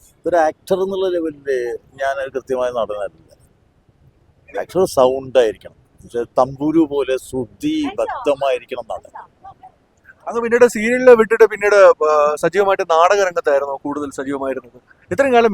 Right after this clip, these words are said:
Speaker 2: എവിടെയായിരുന്നു? അതാണ് എൻ്റെ ചോദ്യം.
Speaker 1: അത് നിന്റെ കാലത്തിന് അറിയാത്തതിൻ്റെ കുഴപ്പം എൻ്റേതല്ല. ഞാൻ ശങ്കരപ്രസാദിൻ്റെ ശിഷ്യനാണ്. മലയാള നാടകവേദിയിലെ മൂന്ന്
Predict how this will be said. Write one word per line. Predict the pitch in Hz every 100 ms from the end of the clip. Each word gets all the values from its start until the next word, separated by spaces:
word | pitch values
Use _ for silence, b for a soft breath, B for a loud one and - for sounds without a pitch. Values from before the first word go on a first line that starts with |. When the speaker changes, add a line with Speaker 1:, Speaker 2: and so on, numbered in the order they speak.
| 180
Speaker 2:
എവിടെയായിരുന്നു? | 220 170 170 143
അതാണ് | 156 151
എൻ്റെ | 156
ചോദ്യം. | 139 139 - _ _ _ - _ _ - _ -
Speaker 1:
അത് | 117 139
നിന്റെ | 123 120 165
കാലത്തിന് | 165 160 151 165 151
അറിയാത്തതിൻ്റെ | 151 156 151 156 151 156
കുഴപ്പം | 143 139 151
എൻ്റേതല്ല. | 120 127 123 101 95 82 _ _ _ _ _ -
ഞാൻ | 120 139
ശങ്കരപ്രസാദിൻ്റെ | 135 131 131 135 151 151 139
ശിഷ്യനാണ്. | - 107 90 -
മലയാള | 95 117 135 147
നാടകവേദിയിലെ | 143 147 151 147 143 135 147 143 - _ _ _ _ _ _ -
മൂന്ന് | 127 175